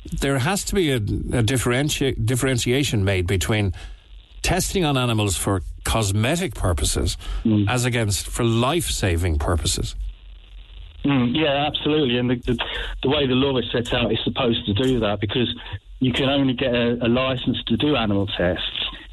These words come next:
Speaker 2: if your proposal passes what's called a harm benefit assessment. Now, you know, set aside, I mean, there, there are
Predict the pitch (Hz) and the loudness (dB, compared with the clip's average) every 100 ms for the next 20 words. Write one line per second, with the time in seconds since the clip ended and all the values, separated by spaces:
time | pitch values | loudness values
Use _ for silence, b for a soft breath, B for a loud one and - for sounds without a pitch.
0 | - 123 120 120 120 117 - 117 117 117 | -4 0 0 2 2 2 0 -2 0 2
1 | 107 110 - 117 107 - 101 117 - - | 2 0 0 0 0 0 0 0 -2 0
2 | 123 - 131 120 117 113 110 127 123 117 | 0 0 0 2 2 2 0 0 0 0
3 | - 95 - 92 - 87 80 82 - - | 0 0 0 -2 0 0 0 0 -4 -8
4 | B B B 120 120 117 117 - 127 110 | B B B 0 2 0 -2 0 0 0
5 | - 139 120 135 120 120 120 117 - - | 0 0 0 2 2 4 2 0 -6 -2
6 | 135 139 | 0 0